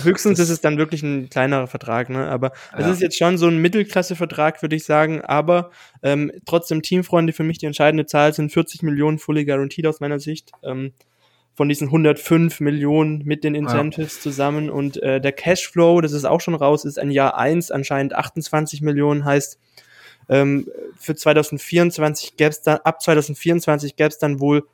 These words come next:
Speaker 1: nur noch in Anführungsstrichen zwölf Millionen an restlichen Garantien. Was bedeutet, äh, schlussendlich, zumindest hab, interpre-, interpretiere ich das so,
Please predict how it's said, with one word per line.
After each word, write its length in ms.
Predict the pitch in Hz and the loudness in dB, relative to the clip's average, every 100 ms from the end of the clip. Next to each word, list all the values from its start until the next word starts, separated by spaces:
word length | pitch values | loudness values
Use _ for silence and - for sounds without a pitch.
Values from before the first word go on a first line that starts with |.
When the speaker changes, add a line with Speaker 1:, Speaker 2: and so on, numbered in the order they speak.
| _ | _
Speaker 1:
nur 280 | 151 156 180 | -2 2 4
noch 220 | 180 170 | 4 0
in 80 | 165 | 0
Anführungsstrichen 680 | 156 165 160 156 - 151 147 | 0 0 -2 -2 -4 -6 -6
zwölf 380 | - 147 160 - | -2 0 0 -2
Millionen 500 | 151 147 151 170 165 | -2 0 2 0 0
an 180 | 143 143 | -4 -2
restlichen 500 | 151 - 156 151 139 | -4 -2 -6 -4 -4
Garantien. 640 | 135 135 - 170 185 190 _ _ _ _ _ _ _ - | -2 -2 -2 0 2 0 _ _ _ _ _ _ _ 0
Was 320 | 180 180 - | 0 0 -2
bedeutet, 640 | 147 139 147 170 180 170 _ - | 0 4 4 4 2 -2 _ -8
äh, 120 | 143 | -6
schlussendlich, 680 | 139 151 151 151 147 156 - _ - - - | -2 -2 -2 -2 0 -2 -4 _ -20 -20 -4
zumindest 340 | 151 151 151 | 0 2 2
hab, 100 | 151 143 | 0 -2
interpre-, 640 | - 160 156 151 156 165 | -4 0 0 4 4 4
interpretiere 540 | - 156 151 143 - 170 | 2 2 2 0 2 2
ich 80 | - | 2
das 160 | 151 | -2
so, 240 | 151 156 | 2 2